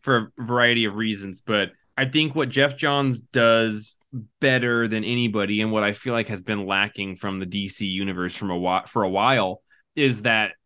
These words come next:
is the tone that Jeff Johns particularly writes with, where, like, he makes you both feel like you don't know anything about this wonderful world of comics, but you know enough to keep going forward, and he's going to, like,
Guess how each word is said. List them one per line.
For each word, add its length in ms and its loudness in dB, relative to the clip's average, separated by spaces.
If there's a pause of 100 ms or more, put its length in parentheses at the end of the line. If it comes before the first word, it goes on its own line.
(140)
is 180 -4
the 80 -6
tone 800 0
that 240 0 (100)
Jeff 240 0
Johns 240 -2
particularly 840 -2
writes 320 -2
with, 160 -8
where, 100 2
like, 300 0 (180)
he 180 0
makes 460 0
you 600 2 (200)
both 680 2 (220)
feel 380 -2
like 260 2 (260)
you 300 -2
don't 560 2
know 720 0 (220)
anything 480 2
about 180 2
this 140 -2
wonderful 540 0
world 240 2
of 120 -2
comics, 680 -2 (260)
but 140 0
you 140 2
know 280 4
enough 500 2
to 80 -6
keep 280 -6
going 260 -2
forward, 720 0
and 260 2
he's 240 -6
going 280 0
to, 80 -2
like, 200 -4